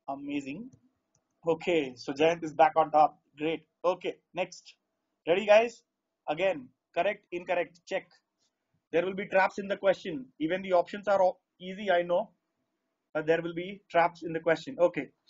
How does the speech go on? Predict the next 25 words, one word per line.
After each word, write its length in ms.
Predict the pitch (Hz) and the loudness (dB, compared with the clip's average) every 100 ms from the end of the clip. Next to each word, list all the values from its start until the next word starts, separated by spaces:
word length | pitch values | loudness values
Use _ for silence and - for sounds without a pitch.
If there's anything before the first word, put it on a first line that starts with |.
| - _ _ - _ | -20 _ _ -20 _
again. 360 | 156 170 170 123 _ _ _ _ _ _ _ _ _ _ _ _ _ _ _ _ _ _ _ _ _ _ _ _ _ _ _ _ _ _ _ | 0 2 2 0 _ _ _ _ _ _ _ _ _ _ _ _ _ _ _ _ _ _ _ _ _ _ _ _ _ _ _ _ _ _ _
So 360 | - 180 185 180 | 2 4 4 0
if 140 | 190 - - | -8 -8 6
the 140 | 175 175 - - _ - | 8 8 2 -20 _ 0
font 340 | 170 175 202 196 | 6 8 6 2
size 280 | 196 190 | 2 2
is 480 | 175 175 - - - - | -4 -8 -10 -18 -16 -8
little 380 | 143 147 151 143 - - - | -6 -4 -4 -4 -8 -16 0
odd, 280 | 139 156 170 | 4 6 4
you 80 | 147 | 0
can 140 | 143 | -6
just 320 | 135 - - _ _ _ _ _ _ _ - | -10 -12 -20 _ _ _ _ _ _ _ -8
increase 320 | 135 139 160 | -6 0 0
it 180 | 151 151 - | 0 -2 0
at 140 | 143 | 2
your 260 | 143 147 151 | 4 2 2
end. 220 | 139 156 - _ _ _ _ - _ - | -2 -6 -14 _ _ _ _ -20 _ -4
Which 240 | 196 - | -2 0
of 120 | 220 | 0
the 80 | 202 | 2
following 340 | 185 190 196 | 6 6 6
statement 540 | 202 180 180 - 185 185 - | 0 -8 -8 -8 -10 -10 -8
is, 280 | 180 170 - | -8 -8 0
are 260 | 160 160 160 - | 6 6 4 -2
incorrect? 540 | 160 160 156 175 _ | -8 -4 -4 -4 _